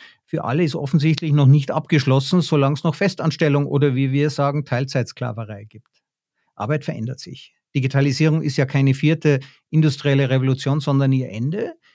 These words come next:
Digitale Revolution ist die Überwindung der industriellen Arbeit. Unsere Großeltern, die haben noch unmenschliche Arbeit in den Fabriken der industriellen Revolution geleistet.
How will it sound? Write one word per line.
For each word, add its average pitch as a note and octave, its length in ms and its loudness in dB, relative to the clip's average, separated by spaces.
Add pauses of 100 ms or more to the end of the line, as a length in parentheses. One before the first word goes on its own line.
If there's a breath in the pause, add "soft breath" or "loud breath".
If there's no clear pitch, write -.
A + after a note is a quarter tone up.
(380 soft breath)
Digitale C3+ 500 -2
Revolution B2+ 640 -2
ist D#3 200 -10
die - 80 -12
Überwindung D3+ 760 -2
der C#3+ 180 -8
industriellen C3+ 680 -4
Arbeit. - 500 -20 (720)
Unsere C#3+ 240 -2
Großeltern, E3+ 540 -2
die D3+ 140 0
haben C#3+ 160 0
noch D3+ 140 -4
unmenschliche D3+ 600 -4
Arbeit C3+ 300 -6
in C#3 80 -4
den C3 160 0
Fabriken C#3 480 -6
der C3+ 80 -6
industriellen C3+ 580 -4
Revolution C3 560 -4
geleistet. B2+ 800 -8